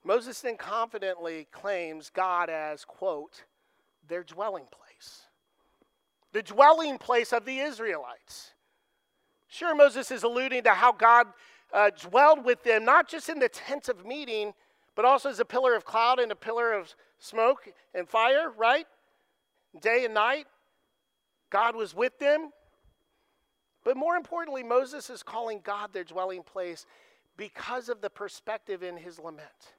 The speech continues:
Notice, Moses is not calling God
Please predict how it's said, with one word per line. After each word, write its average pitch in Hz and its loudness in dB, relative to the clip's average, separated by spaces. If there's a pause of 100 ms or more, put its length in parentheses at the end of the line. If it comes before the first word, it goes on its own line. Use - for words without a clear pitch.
(1800)
Notice, 208 2 (240)
Moses 240 2
is 202 -10
not 277 2
calling 220 -4
God 190 2